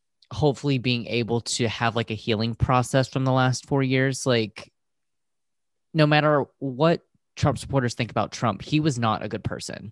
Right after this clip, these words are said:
in my opinion. Like, they might think he was a good person. They might have thought that he was doing a great job. And, like, maybe some of the things, like, yeah, he was sticking to his promises, but the method of sticking to those promises was so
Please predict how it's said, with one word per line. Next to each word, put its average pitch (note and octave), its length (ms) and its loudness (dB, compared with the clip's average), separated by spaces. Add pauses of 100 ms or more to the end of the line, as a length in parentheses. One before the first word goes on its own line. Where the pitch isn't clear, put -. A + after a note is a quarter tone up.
(160)
in B2 80 -4
my A2 120 -2
opinion. G#2+ 480 -10
Like, A2+ 200 -2
they C3 100 2
might C#3+ 220 0
think C#3 120 -4
he C3 80 -6
was C3 140 -4
a C3+ 60 -4
good B2+ 140 -2
person. B2+ 540 -4 (460)
They C3 100 0
might B2 180 0
have A#2 120 -2
thought A2+ 340 2
that A2 160 2
he A2 580 -6
was A2+ 220 -6
doing A2 220 -8
a G#2+ 40 -10
great G#2+ 260 -6
job. A#2+ 280 0
And, A#2 80 -6
like, G#2+ 200 -8
maybe C3 260 -2
some B2 200 -4
of B2 60 -8
the A#2+ 60 -10
things, A#2 280 -8
like, A2 160 -6
yeah, A2+ 100 0
he A2+ 120 -2
was A2 120 -4
sticking B2 300 -6
to A#2 80 -2
his G2+ 200 -8
promises, A2+ 540 -6
but G#2+ 160 -8
the G2+ 80 -10
method A2+ 380 -4
of G#2 80 -8
sticking A2 320 -10
to A2 80 -8
those G#2 160 -4
promises G#2 500 -6
was G#2 160 -6
so B2 600 -2